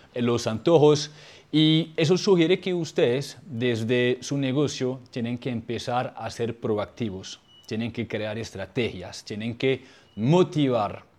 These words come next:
a ese cliente a visitarlos para que venga a, a vivir una experiencia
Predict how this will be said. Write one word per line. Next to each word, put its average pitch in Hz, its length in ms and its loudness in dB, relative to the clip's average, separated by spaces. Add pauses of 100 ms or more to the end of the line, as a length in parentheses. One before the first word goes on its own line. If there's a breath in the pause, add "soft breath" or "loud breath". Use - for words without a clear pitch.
(340)
a 113 140 -2
ese 113 260 -6
cliente 123 480 -4
a 113 60 -4
visitarlos 120 600 -4
para 101 320 -8
que 107 280 -4 (380 soft breath)
venga 107 680 -2
a, 101 340 -8
a 104 140 -10
vivir 123 360 0
una 135 140 -2
experiencia 123 880 -2